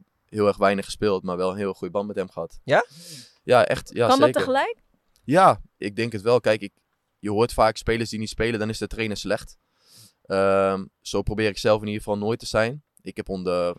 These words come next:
Speaker 1: Ut-, in, in F C Utrecht heb ik toen onder Ten Hag ook weinig gespeeld. Wel iets meer dan onder, onder Arne, maar... En dat vond ik ook een hele goede trainer. Dus je moet be-, door bepaalde dingen ook heen kunnen kijken, hè. Kijk, een trainer heeft ook een bepaalde smaak.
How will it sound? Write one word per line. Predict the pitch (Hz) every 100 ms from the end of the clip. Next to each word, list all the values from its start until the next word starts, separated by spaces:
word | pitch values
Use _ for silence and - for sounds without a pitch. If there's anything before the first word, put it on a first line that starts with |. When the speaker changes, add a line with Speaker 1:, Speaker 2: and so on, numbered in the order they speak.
| _ -
Speaker 1:
Ut-, | 107 -
in, | 101 92 90
in | 90 90 87 - -
F | 98
C | -
Utrecht | 90 107 95 101
heb | 92
ik | 92 - _ - - _ _
toen | - 98
onder | 101 95 90 85
Ten | 101 90
Hag | 98 80
ook | 101 -
weinig | 95 107 107
gespeeld. | - - 113 123 - _ _ _
Wel | 101 92
iets | 101
meer | 101 98
dan | 98
onder, | 95 92 90 87 85
onder | 95 95 90
Arne, | 90 104 117
maar... | 113 90 - _ _ _ _ _ _ _ _ _
En | 101
dat | 95
vond | 95
ik | 113
ook | 107
een |
hele | 82 82
goede | 85 -
trainer. | 76 78 - _ _ _ - _ _
Dus | - 90
je |
moet | 98 95
be-, | 90 -
door | 98
bepaalde | 101 - 104 104
dingen | 104 104
ook | 101
heen | 104 107
kunnen | 98 90
kijken, | 82 82 82 95
hè. | -
Kijk, | - 90
een | 87
trainer | - 98 101 98
heeft | -
ook | 104 101
een |
bepaalde | 98 98 92
smaak. | 95 85 87 107